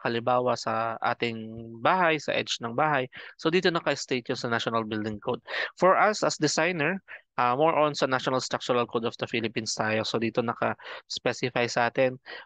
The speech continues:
what are the, uh, allowable, um, spacing, halimbawa nung bakal natin, uh, how many, yung maximum na reinforcement, yung pwede dun sa,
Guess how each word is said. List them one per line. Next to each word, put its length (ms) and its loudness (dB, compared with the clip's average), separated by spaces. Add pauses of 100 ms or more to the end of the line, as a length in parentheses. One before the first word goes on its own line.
(120)
what 240 2
are 240 2
the, 580 -2 (380)
uh, 320 4
allowable, 640 2 (560)
um, 640 0
spacing, 560 -2
halimbawa 480 2
nung 160 -6
bakal 240 0
natin, 480 0 (400)
uh, 320 2
how 160 2
many, 560 -2
yung 80 -6
maximum 640 0 (480)
na 640 2 (640)
reinforcement, 800 0 (320)
yung 160 -4
pwede 320 2
dun 160 -4
sa, 400 0